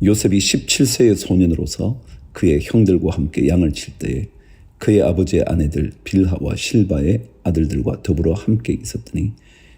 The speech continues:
그가 그들의 잘못을 아버지에게 말하더라. 요셉은 노년에 얻은 아들이므로 이스라엘이 여러 아들들보다 그를 더 사랑하므로 그를 위하여 채색 옷을 지었더니 그의 형들이 아버지가 형들보다 그를 더 사랑함을 보고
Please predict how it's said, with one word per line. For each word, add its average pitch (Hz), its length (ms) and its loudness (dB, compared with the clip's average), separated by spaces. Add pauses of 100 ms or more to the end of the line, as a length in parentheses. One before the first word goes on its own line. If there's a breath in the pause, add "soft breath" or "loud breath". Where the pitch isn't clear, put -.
(140 soft breath)
그가 101 280 0
그들의 95 260 2
잘못을 82 560 -2
아버지에게 78 520 -2
말하더라. 82 640 -4 (1000 loud breath)
요셉은 101 340 4
노년에 113 340 6
얻은 82 320 2
아들이므로 78 680 -2 (320 soft breath)
이스라엘이 85 560 2
여러 87 420 2
아들들보다 95 800 -2
그를 - 240 0
더 92 240 0
사랑하므로 90 720 -4 (420 soft breath)
그를 104 320 2
위하여 76 280 -2
채색 - 580 -4
옷을 101 240 -2
지었더니 87 540 -6 (520 soft breath)
그의 107 260 2
형들이 92 420 0
아버지가 85 420 0
형들보다 92 720 0
그를 90 260 0
더 80 220 -2
사랑함을 95 540 0
보고 98 340 -6